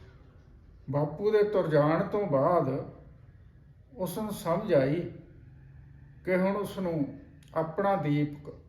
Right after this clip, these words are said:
ਆਪ ਹੀ ਬਣਨਾ ਪਏਗਾ। ਦੋਸਤੋ, ਇਹ ਸੀ ਮੇਰੀ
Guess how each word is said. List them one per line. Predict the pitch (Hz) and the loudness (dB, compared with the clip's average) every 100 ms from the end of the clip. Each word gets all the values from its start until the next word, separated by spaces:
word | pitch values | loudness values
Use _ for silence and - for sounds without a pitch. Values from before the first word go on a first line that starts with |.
| - - 156 | -20 -10 -2
ਆਪ | 170 196 196 180 | 2 2 0 -4
ਹੀ | |
ਬਣਨਾ | 143 127 120 117 | -2 -2 -2 -2
ਪਏਗਾ। | 113 110 - 107 - - - - - - - _ - - - - - - _ - - - _ - - - - - - _ - - - - - - - - - - - - - 143 | -4 -6 -6 -12 -12 -20 -20 -20 -20 -20 -20 _ -20 -20 -20 -20 -20 -20 _ -20 -20 -20 _ -20 -20 -20 -20 -20 -20 _ -20 -20 -20 -20 -20 -20 -20 -20 -20 -20 -20 -20 -10 -2
ਦੋਸਤੋ, | 139 135 - 156 139 - - - - - - - - - - - - - - - | -2 -2 -4 -6 -6 -8 -16 -20 -20 -20 -20 -20 -20 -20 -20 -20 -20 -20 -20 -10
ਇਹ | 156 170 | -6 -4
ਸੀ | - 156 143 131 - - - - - - - - - - - - - - - 139 | -4 -2 0 -2 -8 -20 -20 -20 -20 -20 -20 -20 -20 -20 -20 -20 -20 -20 -14 0
ਮੇਰੀ | 139 143 135 123 | 4 4 4 0